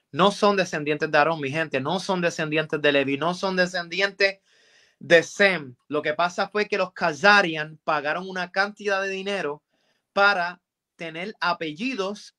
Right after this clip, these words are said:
sacerdotales a los judíos que estaban en Turquía. Y los judíos, como querían el dinero, perdonando, ¿verdad? No todos los judíos son malos, ni todo el mundo es perfecto, ni, no todos los gentiles son buenos, ni todos los, ni todos los gentiles son malos.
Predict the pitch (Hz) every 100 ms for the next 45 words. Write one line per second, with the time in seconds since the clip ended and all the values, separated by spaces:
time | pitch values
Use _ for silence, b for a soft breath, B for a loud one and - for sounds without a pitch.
0 | _ - - 214 220 214 175 156 151 175
1 | 160 123 - _ 185 226 254 208 202 190
2 | 233 214 - 180 175 170 175 165 165 147
3 | 190 151 120 b b b b b b b
4 | b 214 233 233 247 277 254 240 214 190
5 | 185 175 220 220 220 233 214 180 180 147
6 | 147 175 202 156 139 151 190 156 143 156
7 | 165 165 170 180 180 190 180 180 180 175
8 | 170 170 _ _ _ _ 143 196 247 247
9 | 240 240 220 165 165 165 175 190 180 185
10 | - 226 220 165 156 - 156 170 165 160
11 | 160 156 165 180 202 202 190 180 196 190
12 | 202 185 185 254 254 233 _ _ - 156
13 | 175 196 170 165 165 180 190 185 180 180
14 | 185 165 175 294 143